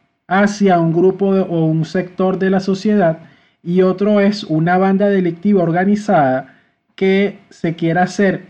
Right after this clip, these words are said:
con el control de la droga, con el control político, con el control de lo que ustedes consideren o de lo que sea su realidad.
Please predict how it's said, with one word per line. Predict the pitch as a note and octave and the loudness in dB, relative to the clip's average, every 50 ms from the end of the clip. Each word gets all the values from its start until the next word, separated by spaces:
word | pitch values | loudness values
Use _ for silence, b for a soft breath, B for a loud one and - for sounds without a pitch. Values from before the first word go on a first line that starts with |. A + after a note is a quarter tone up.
| _ | _
con | - F3+ E3+ E3 | -6 -4 -2 0
el | E3 D#3 - | 0 -2 -2
control | - D#3+ D3+ D3 C#3+ D3+ D3+ D3 C#3+ | -2 -2 -2 -2 -2 -2 -2 -2 0
de | D3 D3 | 0 0
la | C#3+ C#3+ C#3 | 0 0 0
droga, | D3+ E3 F#3+ G3 G3 F#3+ F#3 E3+ E3 E3+ E3 E3 D#3+ | 0 0 0 2 2 2 0 0 0 0 0 0 -2
con | - E3 D#3 | -2 -4 -4
el | D3+ C3+ | -4 -4
control | C3+ D#3 C#3+ C#3 - C#3+ C#3 C3 | -4 -4 -6 -6 -4 -6 -6 -6
político, | C3+ - C#3+ C#3 C#3+ F3 G3+ G#3 G3+ G3 F#3+ F#3+ - F3 F#3 E3 | -4 -4 -2 -2 0 2 2 2 2 2 0 -2 -4 -6 -6 -4
con | E3 E3+ D#3 D3+ | -4 -2 -2 -2
el | D3 C#3 | -2 -4
control | - D3 C#3 C3+ D3+ D#3 D#3 | -4 -6 -4 -4 -4 -4 -2
de | E3 F#3+ | -2 0
lo | G3 F3+ | -2 -2
que | E3+ E3 | -2 -4
ustedes | - - D#3 D#3 E3 F3 | -6 -4 -4 -4 -4 -2
consideren | - G3 F#3+ F#3+ - E3 D3+ F3 G3+ A3+ C4 B3+ | -2 -2 -4 -2 -2 -2 0 0 0 0 0 0
o | B3 G#3+ F3+ E3+ | 0 0 0 0
de | E3 | 0
lo | D#3+ D#3 | 0 -2
que | D#3 E3+ D#3 | -2 -4 -6
sea | - D#3+ D3+ | -4 -4 -4
su | D#3 - G3+ | -2 -2 -4
realidad. | G3+ F#3 D#3+ C#3+ C3+ C3+ C3+ B2+ B2+ | -2 -2 -4 -4 -4 -4 -4 -6 -8